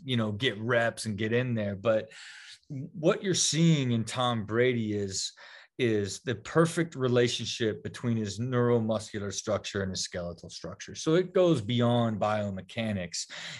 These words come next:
because it goes into now, uh, how oxygen and how your lungs work and your diaphragm, and then through all your internal organs and all these things that he puts into his body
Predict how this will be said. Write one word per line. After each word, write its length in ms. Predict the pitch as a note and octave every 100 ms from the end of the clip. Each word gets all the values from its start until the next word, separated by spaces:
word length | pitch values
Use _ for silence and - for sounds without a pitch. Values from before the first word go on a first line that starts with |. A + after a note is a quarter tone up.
| -
because 300 | C3+ B2+ C#3
it 200 | D3+ E3
goes 340 | D#3+ C#3+ C3 A2
into 460 | - C#3+ C#3 B2+
now, 580 | B2 A#2 A2+ A2 A2 G#2 - - - -
uh, 280 | B2+ A2 G2+
how 240 | C3 C3 -
oxygen 880 | A#2+ B2+ - B2+ G2+ A#2 A2 G#2 A2
and 160 | B2 A2
how 160 | A#2 A#2
your 220 | A#2 A#2
lungs 420 | A2+ B2 B2+ G#2+
work 380 | G#2+ A2+ G#2 B2+
and 120 | B2
your 140 | A#2+
diaphragm, 880 | G#2 A2 A#2+ A#2+ - B2 A2+ A2 G#2+ A#2
and 220 | A#2 A#2
then 240 | B2+ A#2+
through 220 | A2 C3
all 260 | C3 C3+ C3
your 220 | C3 C3
internal 480 | B2+ A#2+ C3+ B2+ B2
organs 460 | C#3 C3 B2 A#2+ A2
and 100 | A#2+
all 260 | C#3+ D3 D3+
these 220 | D3+ -
things 300 | - C#3+ A#2+
that 200 | A#2 A2
he 240 | C3 E3+ E3
puts 260 | E3+ E3 D3+
into 260 | D3 C#3+
his 120 | B2+ G#2
body 520 | C3 C#3 B2+ A2